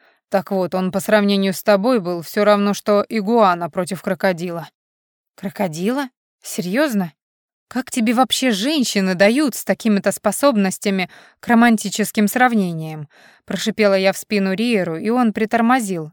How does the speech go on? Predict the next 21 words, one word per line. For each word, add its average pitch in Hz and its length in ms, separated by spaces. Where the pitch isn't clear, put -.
оборачиваясь. 185 840
"И 180 160
правда, 208 560
как?" 214 680
Насмешливо 202 760
поднял 190 500
он 190 220
бровь, 247 320
пристально 220 600
глядя 208 380
мне 196 180
в 175 80
глаза, 190 400
но 165 160
потом 285 340
покосился 208 680
на 202 140
уравнителя, 190 720
наблюдавшего 196 720
за 196 140
ним, 190 320